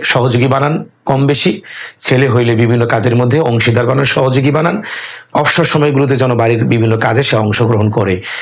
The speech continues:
বিভি-, সকাল বিকাল যেন সে পরিশ্রম করে, শরীর থেকে যেন ঘাম যায়। তাহলে দেখবেন এই বাচ্চা যে কোনো মেহনত, যে কোনো শ্রম, যে কোনো উদ্যোক্তা হইতে, যে কোনো ব্যবসা করতে, যে কোনো কর্মজীবনে সে ফিট হবে এবং কাজ করতে পারবে। সাত নম্বর বিষয় হচ্ছে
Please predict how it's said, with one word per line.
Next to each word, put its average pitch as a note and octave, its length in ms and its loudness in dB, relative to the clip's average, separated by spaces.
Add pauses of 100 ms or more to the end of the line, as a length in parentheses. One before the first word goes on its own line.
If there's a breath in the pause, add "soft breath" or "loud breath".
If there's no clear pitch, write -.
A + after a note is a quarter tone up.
(200 loud breath)
বিভি-, A2+ 380 2
সকাল A#2 420 0
বিকাল A2+ 280 0
যেন A2 120 0
সে A2 140 0
পরিশ্রম D3 460 0
করে, G#2+ 260 0 (320 loud breath)
শরীর C#3 260 2
থেকে A#2+ 160 2
যেন B2 140 2
ঘাম C#3+ 360 0
যায়। G2+ 240 -2 (340 loud breath)
তাহলে A2+ 240 2
দেখবেন A2+ 320 0
এই A2+ 160 2
বাচ্চা E3 520 -2 (460 loud breath)
যে B2+ 160 2
কোনো F#3 240 0
মেহনত, B2+ 440 0
যে B2+ 120 2
কোনো E3 240 0
শ্রম, A#2+ 440 0
যে C3+ 140 2
কোনো D#3+ 200 0
উদ্যোক্তা D#3 480 0
হইতে, A#2+ 340 2
যে A2+ 120 2
কোনো D3 160 0
ব্যবসা C#3 360 0
করতে, A#2+ 440 -2 (280 loud breath)
যে B2+ 120 0
কোনো E3+ 160 2
কর্মজীবনে F3+ 680 0 (180 loud breath)
সে - 180 0
ফিট A2 280 0
হবে G2+ 300 0 (300 loud breath)
এবং A#2 160 0
কাজ B2+ 220 -2
করতে - 240 -2
পারবে। G2+ 340 0 (380 loud breath)
সাত E3+ 320 0
নম্বর F3 160 2
বিষয় D3+ 260 2
হচ্ছে A2+ 320 0